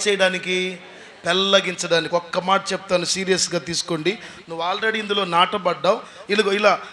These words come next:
ఎవరో వచ్చి నిన్ను ఇట్లా అంటారు, మరలా కొన్నాళ్ళకి మరలా నువ్వు ఇట్లా నాటబడతావు, మరలా పెళ్ళగించబడతావు,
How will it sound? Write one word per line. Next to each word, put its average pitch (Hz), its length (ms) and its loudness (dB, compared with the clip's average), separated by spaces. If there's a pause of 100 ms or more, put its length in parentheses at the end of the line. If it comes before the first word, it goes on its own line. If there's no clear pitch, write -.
(100)
ఎవరో 233 380 8
వచ్చి 220 240 0
నిన్ను 208 240 0
ఇట్లా 202 220 0
అంటారు, 185 340 4 (2500)
మరలా 254 560 6
కొన్నాళ్ళకి 233 640 2
మరలా 214 340 2
నువ్వు 220 200 0
ఇట్లా 190 200 -2
నాటబడతావు, 156 640 -4 (720)
మరలా 165 340 4
పెళ్ళగించబడతావు, 180 920 -6